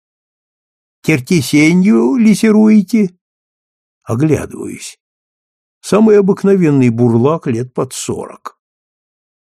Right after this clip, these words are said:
«А вы что же, живописью занимаетесь?» спрашиваю. «Э, да-с, я иконописцу отдан был в учение, писать образа. Давно уже это дело было.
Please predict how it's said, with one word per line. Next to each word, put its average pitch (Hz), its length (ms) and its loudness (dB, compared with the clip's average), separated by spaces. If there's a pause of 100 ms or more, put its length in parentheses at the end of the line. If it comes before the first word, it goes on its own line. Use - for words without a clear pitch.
«А 147 120 -2
вы 165 140 0
что 139 280 -2
же, 101 280 -6
живописью 156 640 0
занимаетесь?» 98 680 -6
спрашиваю. - 600 -12 (500)
«Э, 143 260 0
да-с, 185 580 -4
я 196 360 0
иконописцу 233 920 0
отдан 180 600 0
был 151 200 0
в 156 40 -2
учение, 110 720 -6 (280)
писать 226 440 0
образа. 165 560 -2 (640)
Давно 277 580 2
уже 147 260 2
это 113 180 -6
дело 98 300 -6
было. - 460 -16